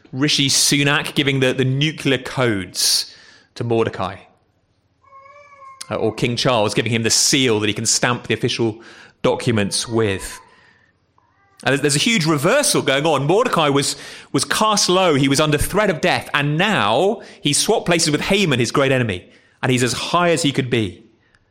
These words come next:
at the right hand of the king.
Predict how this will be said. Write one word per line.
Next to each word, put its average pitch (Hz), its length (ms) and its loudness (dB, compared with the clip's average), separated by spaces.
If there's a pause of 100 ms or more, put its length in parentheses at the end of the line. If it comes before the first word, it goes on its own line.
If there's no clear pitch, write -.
(340)
at - 120 -4
the 117 80 2
right 117 200 2
hand 104 460 -2 (320)
of 107 120 -6
the 110 80 -2
king. 98 460 -4